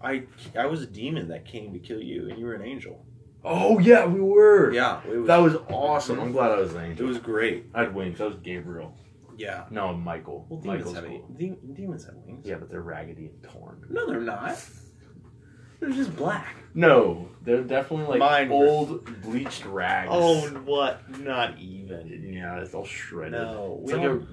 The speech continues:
Speaker 2: a, like a Dementor.
Speaker 1: I don't know what that is.
Speaker 2: Harry Potter reference. You're homeschooled.
Speaker 1: No.
Speaker 2: <laughs>
Speaker 1: I don't even like Harry Potter. It's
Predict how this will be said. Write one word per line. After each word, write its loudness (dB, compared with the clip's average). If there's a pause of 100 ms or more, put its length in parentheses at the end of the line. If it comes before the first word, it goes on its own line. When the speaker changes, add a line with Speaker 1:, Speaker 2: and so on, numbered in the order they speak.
Speaker 2:
a, -10
like -10
a -10
Dementor. -12 (1500)
Speaker 1:
I -10
don't -8
know -10
what -14
that -18
is. -20 (100)
Speaker 2:
Harry -8
Potter -18
reference. -20
You're -10
homeschooled. -12 (100)
Speaker 1:
No. -14 (480)
Speaker 2:
<laughs> 6
Speaker 1:
I 2
don't 6
even 4
like 2 (720)
Harry -8
Potter. -12
It's -16